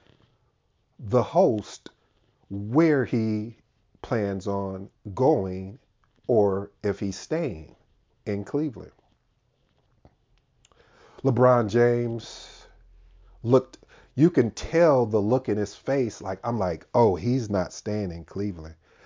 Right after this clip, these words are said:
I can, and I, and, and not, I'm not psychic or anything, but I, I just said that because of the fact I was like, I don't, I'm, I'm trying to understand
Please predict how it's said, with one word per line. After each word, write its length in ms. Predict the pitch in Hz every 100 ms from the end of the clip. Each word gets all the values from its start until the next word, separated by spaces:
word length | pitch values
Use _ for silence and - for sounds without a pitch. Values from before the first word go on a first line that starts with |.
| -
I 100 | 123
can, 240 | 135 127 120 - -
and 160 | 156 190
I, 80 | 196 - -
and, 160 | 170 175
and 200 | 170 175
not, 200 | 214 127 117 - - 143
I'm 140 | 165
not 180 | 143 101
psychic 400 | - 101 95 92
or 120 | 92
anything, 600 | 92 90 90 92 95 101
but 260 | 101 92 -
I, 240 | 107 104 101
I 140 | - 104
just 300 | 101 135 -
said 320 | - 147 156
that 220 | 110 104
because 320 | 110 - 107
of 60 | 101
the 80 | 95
fact 380 | - 107 101 -
I 80 | 104
was 160 | 107
like, 340 | 101 98 98 90 _ _ _ _ _ _ _ _ _ _ _ _ _ _ _ _ _ _ _ _ _ _ _ _ -
I 100 | 127
don't, 260 | 131 127 120
I'm, 140 | 120 123
I'm 160 | 120 120
trying 280 | - 139
to 180 | 139 127
understand 1040 | 123 117 107 - - 120 117 110 107 98